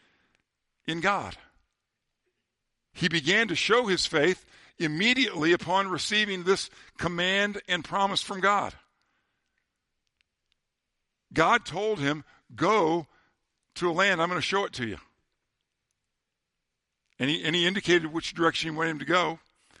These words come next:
'cause he headed out for the land of Canaan. That's where God told him to go. He said, "Just go." Now, remember, the word says here that Abram and his nephew Lot and Abram's wife Sarah, that they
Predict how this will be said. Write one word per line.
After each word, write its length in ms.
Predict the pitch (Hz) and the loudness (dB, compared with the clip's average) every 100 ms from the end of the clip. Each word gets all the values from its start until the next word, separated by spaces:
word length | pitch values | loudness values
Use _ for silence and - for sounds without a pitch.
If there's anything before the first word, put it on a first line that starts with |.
| - | -8
'cause 120 | 151 | -4
he 100 | 143 | 0
headed 220 | 139 156 | 2 2
out 160 | 147 - | 2 0
for 100 | 139 | -6
the 60 | |
land 180 | 139 147 | -2 -2
of 80 | 160 | -4
Canaan. 340 | 170 185 113 - _ _ _ _ _ | -6 -6 -6 -14 _ _ _ _ _
That's 120 | - | -6
where 80 | 165 | 2
God 200 | 156 165 | 2 2
told 200 | 165 185 | -2 -4
him 60 | |
to 60 | 175 | 0
go. 120 | 196 - _ _ - - - | -2 -2 _ _ -20 -20 -12
He 40 | |
said, 140 | - 185 | -6 -2
"Just 220 | 214 - | -2 0
go." 320 | 226 240 - _ _ _ _ _ _ _ _ _ _ - | 0 0 -8 _ _ _ _ _ _ _ _ _ _ -4
Now, 200 | 185 190 - _ _ _ _ | -4 -4 -12 _ _ _ _
remember, 460 | 165 170 262 185 - _ 147 _ | -4 0 0 0 -6 _ -20 _
the 100 | - | -8
word 280 | 156 190 220 | -2 0 0
says 320 | - 233 262 | 2 2 2
here 240 | 170 180 180 - - _ | 2 0 0 -10 -20 _
that 180 | 160 185 | -6 0
Abram 540 | 190 214 202 185 196 185 _ _ _ - | 2 2 0 -4 -6 -16 _ _ _ -4
and 160 | 165 147 | -2 2
his 180 | 170 | 0
nephew 380 | 135 180 165 175 | 4 2 2 -6
Lot 480 | 156 208 220 180 - _ _ _ _ _ _ _ _ | 0 2 2 0 -4 _ _ _ _ _ _ _ _
and 100 | 156 | 0
Abram's 320 | 180 185 180 | 0 0 -2
wife 200 | 156 180 | 0 0
Sarah, 240 | - 269 214 | 2 2 2
that 160 | 165 | 0
they 260 | - 220 208 | 0 0 0